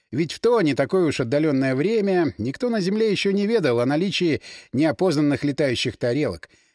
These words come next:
Никто знать не знал, что Земля регулярно посещается иномерянами.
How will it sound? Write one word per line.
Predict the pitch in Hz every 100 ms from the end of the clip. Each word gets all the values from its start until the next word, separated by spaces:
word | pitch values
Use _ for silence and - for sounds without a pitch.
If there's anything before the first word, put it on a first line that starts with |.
| _
Никто | 117 139 - 233 220
знать | 139 220 202
не | 170
знал, | 165 160 226 139
что | - 127
Земля | 113 143 180 202
регулярно | 147 143 143 190 165 131
посещается | - 120 - 107 165 180 160 - 131
иномерянами. | 139 143 147 160 92 78